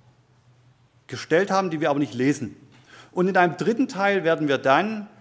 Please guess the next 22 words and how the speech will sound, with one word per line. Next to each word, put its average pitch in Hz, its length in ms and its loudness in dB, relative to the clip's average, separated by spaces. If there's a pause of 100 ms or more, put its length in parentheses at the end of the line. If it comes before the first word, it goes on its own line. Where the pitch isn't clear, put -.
(220)
das - 240 -6
Gleichnis 175 800 0
oder 113 160 -8
uns 110 160 -8
die 117 120 -8
Deutung 151 380 0
des 123 160 -12
Gleichnisses 127 540 -2
anschauen 170 540 -6 (420)
und 190 180 -2
auch 185 140 0
überlegen, 151 600 -2 (160)
was 139 140 -2
das - 160 -10
alles 135 460 -6 (180)
uns 196 240 0
zu 156 80 -10
sagen 107 360 -6
hat 104 140 -10
in 123 120 -10
unserem 110 240 -10
Alltag. 104 400 -18